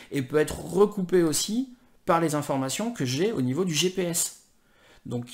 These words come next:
si je fais tout ça en même temps, mon G P S peut tomber en panne, ça me dérangera pas parce que je suis encore en train de faire mon suivi de navigation correct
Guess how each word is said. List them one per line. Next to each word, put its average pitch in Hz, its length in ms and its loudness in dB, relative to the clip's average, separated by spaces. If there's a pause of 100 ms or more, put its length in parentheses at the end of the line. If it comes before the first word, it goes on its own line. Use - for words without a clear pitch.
(180)
si - 300 -2
je 180 100 0
fais 170 140 -2
tout 165 160 -8
ça 170 160 2
en 143 100 2
même 123 220 -2
temps, 262 240 0 (520)
mon 170 120 4
G 185 140 2
P 185 120 -4
S 180 160 0
peut 160 140 -2
tomber 147 240 0
en 135 140 0
panne, 147 340 0 (180)
ça - 160 -4
me 131 60 2
dérangera 131 440 2
pas 139 140 0
parce - 200 -6
que - 80 -8
je - 80 -2
suis - 120 -2
encore 147 300 2
en 135 80 -2
train 135 240 -2
de 120 400 -2
faire 127 180 -4
mon 123 140 -2
suivi 131 320 -4
de 131 60 -2
navigation 120 500 -2
correct 127 480 -2